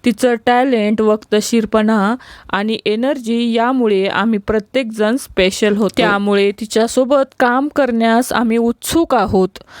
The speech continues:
आणि तिच्यासोबत काम करण्यात आम्हाला मजा येते. तिच्यामुळे या मालिकेला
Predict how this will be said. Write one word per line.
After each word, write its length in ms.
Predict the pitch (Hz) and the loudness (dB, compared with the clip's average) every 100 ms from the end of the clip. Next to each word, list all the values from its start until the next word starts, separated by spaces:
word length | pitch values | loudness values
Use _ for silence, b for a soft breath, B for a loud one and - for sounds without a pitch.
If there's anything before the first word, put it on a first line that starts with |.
| B - | B -6
आणि 200 | 202 202 202 | -4 -4 -6
तिच्यासोबत 680 | 196 208 208 208 196 202 - | -4 -4 -2 -2 0 -4 -2
काम 280 | 208 202 208 | 0 0 -2
करण्यात 520 | 214 202 226 254 254 | -2 0 0 0 -2
आम्हाला 400 | 226 247 247 262 | -4 -4 -4 -2
मजा 400 | 247 226 262 277 | -2 -4 -4 -2
येते. 400 | 254 180 190 170 - B B B B - | -2 -4 -4 -4 -6 B B B B -4
तिच्यामुळे 760 | 214 320 330 302 226 220 233 | 0 2 2 2 4 4 2
या 280 | 226 220 269 | 2 2 2
मालिकेला 840 | 262 226 220 269 240 214 190 196 | 2 2 2 0 0 0 0 0